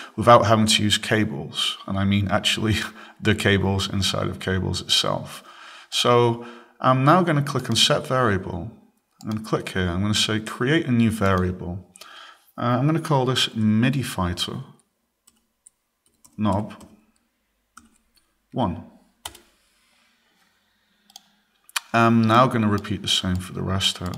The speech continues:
So I'm just gonna do the other knob quickly. So I go down here and I create a new variable and I call this M F knob two.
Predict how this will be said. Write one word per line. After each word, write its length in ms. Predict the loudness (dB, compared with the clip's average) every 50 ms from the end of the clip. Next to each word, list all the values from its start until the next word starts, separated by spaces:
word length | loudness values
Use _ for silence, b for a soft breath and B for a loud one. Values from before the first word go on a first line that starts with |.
| -12 -14 -20 _ _ _ -20 _ _ _ _ _ _ _ _ _ _ _ _
So 440 | -12 -6 -4 -2 0 0 0 -2 -4 -6
I'm 80 | -6
just 160 | -6 -6 -6 -4
gonna 160 | -4 -2 -2
do 120 | -2 -4
the 160 | -4 -4 -4
other 140 | -4 -4 -2
knob 400 | 0 0 0 0 -2 -4 -8 -14 -18 -20 -20 _ _
quickly. 440 | -16 -14 -12 -12 -10 -8 -8 -8 -8 -8 B B B B B B B B B
So 180 | -14 -10 -8
I 20 | -6
go 140 | -4 -2 -2
down 240 | 0 0 2 2 2 0
here 160 | 0 -2 -2 -6 -10 -14 -18 -20 _ _ _ _ _ _ _ _ _ _ _ _ _ _ _ _ _ _ _ _ _ -20 -20 _ _ _ _ -20 _ -20 _ _
and 100 | -8 -6
I 60 | -6 -4
create 540 | -6 -6 -4 -2 -2 0 0 0 -2 -6 -10 -10 -4
a 100 | 0 2
new 460 | 4 4 4 4 4 4 2 0 -2 -4 -8 -12 -20 -20 _ _ _ -20 _ -20 -20 _ -8
variable 600 | -4 0 0 0 0 -2 -4 -6 -8 -8 -10 -14 -18 -16
and 100 | -14 -12
I 20 | -12
call 240 | -10 -10 -8 -8 -6
this 180 | -8 -8 -8 -6
M 200 | -4 -4 -4 -4
F 460 | -4 -4 -6 -6 -8 -12 -18 -20 -20 _ _ _ _ _ _ _ _ _ _ _ _ _ _ _ _ -20 _ _ _ -14 -6
knob 320 | -2 0 0 0 -2 -4 -10 -16 -20 -20 -20 _ _ _ _ _ -20 -20 _ _ _ _ _ _ _ _ _
two. 300 | -6 -4 -4 -4 -4 -10